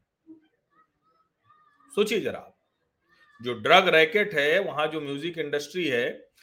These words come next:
जिसके जरिए गन कल्चर और ड्रग कल्चर वो बढ़ाया जाता है, पंजाब जैसी इतनी महत्वपूर्ण धरती, पंजाब जो वीरों की धरती, उसको नशे की लत पकड़ा दी गई।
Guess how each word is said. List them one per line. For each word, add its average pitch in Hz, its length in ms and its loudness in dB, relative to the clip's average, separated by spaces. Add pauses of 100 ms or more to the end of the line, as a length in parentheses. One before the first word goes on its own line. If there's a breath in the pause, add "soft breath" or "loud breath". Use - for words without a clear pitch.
(160)
जिसके 139 280 -4
जरिए 156 320 2
गन 147 300 -2
कल्चर 151 360 0
और 151 200 2
ड्रग 147 180 4 (200)
कल्चर 143 280 -2
वो 156 140 0
बढ़ाया 135 360 4
जाता 147 320 2
है, 123 100 -6 (800)
पंजाब 226 460 10
जैसी 254 400 6 (680)
इतनी 392 420 2
महत्वपूर्ण 240 600 4
धरती, 156 580 0 (760)
पंजाब 170 500 4
जो 180 60 -4
वीरों 208 380 -2
की 220 140 -4
धरती, 170 540 -2 (380)
उसको 170 220 -10
नशे 156 580 -2
की 156 200 -8
लत 135 340 2
पकड़ा 139 360 -4
दी 113 140 -8
गई। 95 260 -14